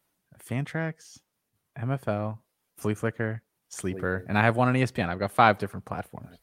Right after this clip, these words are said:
Speaker 2: I have, uh, I have six. So I have one on Yahoo as well.
Speaker 1: Look at this loser. Is that your shaved head league?
Speaker 2: It is, yes. Uh, chalked up a big win that one. Uh, beat Evan, um, week one here. Put up the most points, actually. So,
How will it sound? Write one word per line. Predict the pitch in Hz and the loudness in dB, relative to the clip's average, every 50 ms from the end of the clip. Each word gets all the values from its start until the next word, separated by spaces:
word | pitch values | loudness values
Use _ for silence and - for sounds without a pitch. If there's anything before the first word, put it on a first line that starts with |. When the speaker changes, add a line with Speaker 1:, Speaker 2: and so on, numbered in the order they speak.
| _ _ _ _ _ _ _ _ _ _ _ _ _ _ _ _ | _ _ _ _ _ _ _ _ _ _ _ _ _ _ _ _
Speaker 2:
I | - 104 | -8 -6
have, | 104 107 107 110 110 107 104 | -4 -4 -2 -4 -4 -4 -4
uh, | 107 107 104 104 101 101 98 98 98 - _ _ _ _ _ _ _ _ | -4 -2 -2 -2 -4 -4 -4 -6 -8 -12 _ _ _ _ _ _ _ _
I | 107 | -8
have | 107 98 - | -8 -8 -10
six. | - - 98 85 - - - - - _ _ _ | -10 -10 -10 -10 -10 -14 -20 -20 -20 _ _ _
So | _ 98 | _ -10
I | 95 | -10
have | 90 | -10
one | 95 95 90 | -10 -10 -12
on | 90 90 | -12 -12
Yahoo | 87 87 90 87 90 82 82 | -12 -12 -12 -12 -12 -14 -14
as | 82 - | -16 -16
well. | - 85 82 85 - _ _ _ _ _ _ _ _ | -16 -14 -14 -14 -16 _ _ _ _ _ _ _ _
Speaker 1:
Look | - 95 | -8 -6
at | 92 | -4
this | 90 92 - - - | -4 -6 -6 -6 -6
loser. | 90 87 87 - 98 92 | -8 -6 -6 -8 -8 -10
Is | - - - - _ - | -10 -14 -18 -20 _ 0
that | - 101 - | 0 0 2
your | 92 90 | 0 -2
shaved | - 98 92 87 - | 0 0 -2 0 0
head | 101 95 98 | 0 0 2
league? | 101 104 104 104 - - _ _ _ _ _ _ _ _ _ _ | 2 0 0 0 -4 -12 _ _ _ _ _ _ _ _ _ _
Speaker 2:
It | 101 104 | -8 -4
is, | 107 113 107 92 - - - | -4 -4 -4 -4 -8 -10 -8
yes. | 98 98 87 - - - _ _ _ - _ _ _ _ | -8 -8 -8 -10 -16 -20 _ _ _ -20 _ _ _ _
Uh, | - 104 101 98 101 101 - - | -8 -4 -4 -2 -4 -4 -6 -6
chalked | - 131 120 120 - | -4 -4 -2 -2 -4
up | 127 | -6
a | 131 107 | -6 -6
big | - 127 117 101 | -6 -6 -6 -6
win | 104 110 117 120 113 107 | -6 -6 -6 -6 -6 -6
that | 104 104 107 - | -6 -8 -8 -8
one. | 104 101 98 101 95 92 | -8 -8 -8 -8 -8 -10
Uh, | 92 101 98 95 95 92 - | -10 -10 -10 -8 -10 -10 -10
beat | - 107 107 104 | -12 -12 -10 -6
Evan, | 104 107 104 95 92 90 90 - _ _ _ _ | -4 -4 -4 -4 -8 -10 -14 -18 _ _ _ _
um, | 95 95 90 90 90 87 87 87 85 _ _ _ _ _ _ _ _ | -14 -12 -12 -12 -12 -14 -14 -16 -18 _ _ _ _ _ _ _ _
week | 107 95 98 90 - | -18 -16 -16 -16 -14
one | 92 92 95 87 87 | -14 -14 -14 -14 -16
here. | 90 90 85 85 85 _ _ _ _ _ _ _ | -14 -14 -14 -14 -14 _ _ _ _ _ _ _
Put | - 104 | -12 -12
up | 101 - | -12 -10
the | 95 | -12
most | 98 98 92 - _ | -12 -12 -12 -14 _
points, | - 92 87 - - | -18 -18 -18 -18 -20
actually. | - - - - - - 98 - _ _ | -20 -20 -20 -20 -20 -20 -20 -20 _ _
So, | - - 95 - - | -20 -18 -18 -18 -18